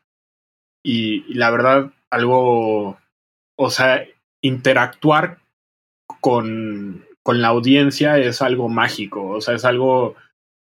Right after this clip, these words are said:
o, o sea, cuan-, cuando tiene, cuando subes un video y, y la gente empieza a comentar y te, y te dice, "Ah, qué bueno que hicieron esto, y, y cuándo vienen para acá",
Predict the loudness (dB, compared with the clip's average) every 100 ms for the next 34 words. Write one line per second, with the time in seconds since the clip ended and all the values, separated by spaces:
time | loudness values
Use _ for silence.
0 | _ -4 -2 0 -2 -2 0 -2 -4 -8
1 | -4 -2 0 -4 0 2 4 4 4 2
2 | 2 -2 -4 -4 -2 -2 2 2 2 2
3 | 2 4 4 4 4 4 2 -2 -4 -8
4 | -10 _ _ _ _ _ _ _ _ -20
5 | -8 -4 -2 -2 0 0 -2 0 0 2
6 | 2 0 -2 -4 -4 2 4 4 2 0
7 | -4 -2 -2 -6 -4 -2 -2 -2 0 0
8 | 0 -2 0 0 -2 -6 -4 -2 0 0
9 | -2 -4 -4 -4 -8 -10 -4 -2 2 2
10 | 2 0 -2 -2 -2 0 0 -4